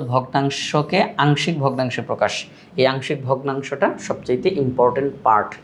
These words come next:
এই অধ্যায়টার। তো দ্বিতীয় অধ্যায় বীজগাণিতিক রাশি। এরপর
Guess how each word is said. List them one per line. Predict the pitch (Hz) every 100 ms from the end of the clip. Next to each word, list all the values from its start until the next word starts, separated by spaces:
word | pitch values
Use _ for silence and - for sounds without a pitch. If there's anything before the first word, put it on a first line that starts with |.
| -
এই | 127
অধ্যায়টার। | 110 - 110 - - - - - -
তো | 160
দ্বিতীয় | 147 175 196 175
অধ্যায় | 185 202 160
বীজগাণিতিক | 151 156 147 147 135
রাশি। | 127 - 226 - - - - - - - - - 196
এরপর | 208 208 135